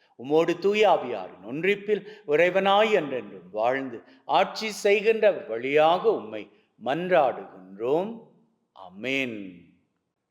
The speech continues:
திருத்தூதர் பவுல் எபேசியருக்கு எழுதிய திருமுகத்திலிருந்து வாசகம்.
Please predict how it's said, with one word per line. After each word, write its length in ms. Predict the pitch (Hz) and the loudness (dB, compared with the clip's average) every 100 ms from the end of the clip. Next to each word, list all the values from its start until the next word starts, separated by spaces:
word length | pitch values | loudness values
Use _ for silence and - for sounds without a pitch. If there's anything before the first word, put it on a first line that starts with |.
| _ _ _ _ - | _ _ _ _ -4
திருத்தூதர் 720 | 254 285 320 320 240 202 - | 0 2 2 0 0 0 0
பவுல் 460 | - 123 214 135 185 | 2 2 2 -2 0
எபேசியருக்கு 840 | 196 208 294 294 240 202 185 185 160 | -2 2 -2 0 0 2 0 0 -2
எழுதிய 360 | 147 139 135 | -2 -4 -6
திருமுகத்திலிருந்து 1000 | 196 226 240 156 143 120 107 123 202 226 | -2 -2 -2 -4 -6 -6 -6 -6 -6 -10
வாசகம். 580 | 95 - - 92 92 | -10 -10 -14 -12 -14